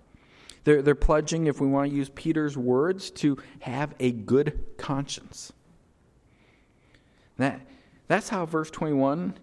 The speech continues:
ties to verse twenty. It, it's an illustration here of saving faith. But again, let's ask, how does this link then to Peter's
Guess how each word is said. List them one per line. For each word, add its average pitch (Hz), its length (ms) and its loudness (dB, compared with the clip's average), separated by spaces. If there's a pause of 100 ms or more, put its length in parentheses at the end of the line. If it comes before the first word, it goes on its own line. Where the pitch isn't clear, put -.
ties 98 360 -6
to - 120 -4
verse 104 200 -2
twenty. 151 460 0
It, 135 100 0
it's 156 220 0
an 151 120 -4
illustration 175 760 0
here 139 180 2
of 113 80 -2
saving 117 360 0
faith. 87 380 -4 (680)
But 170 140 6
again, 180 240 0
let's 165 180 -2
ask, 156 240 -2
how 190 300 -4
does 196 220 0
this 170 200 -2
link 165 520 -2
then 147 240 -2
to 139 200 -2
Peter's 135 500 -2